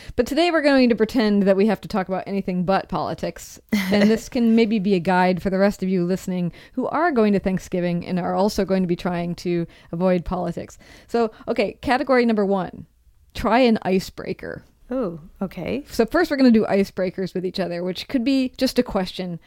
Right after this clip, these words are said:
Speaker 1: I mean, I think the fallback question at Thanksgiving is, "What are you thankful for?" But maybe we could come up with something more fun.
Speaker 2: I gotta say, I'm terrible at icebreakers.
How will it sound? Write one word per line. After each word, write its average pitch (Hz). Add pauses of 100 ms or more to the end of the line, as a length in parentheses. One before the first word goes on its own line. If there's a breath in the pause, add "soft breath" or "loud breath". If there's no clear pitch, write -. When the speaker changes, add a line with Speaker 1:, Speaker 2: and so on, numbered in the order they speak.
(160 loud breath)
Speaker 1:
I 233
mean, 247
I 233
think 247
the 208
fallback 196
question 220
at 196
Thanksgiving 196
is, 185
"What 190
are 202
you 190
thankful 196
for?" 254 (320 loud breath)
But 220
maybe 233
we 220
could 190
come 208
up 196
with 185
something 180
more 170
fun. - (100)
Speaker 2:
I 220
gotta 311
say, 202
I'm 190
terrible 185
at 170
icebreakers. 196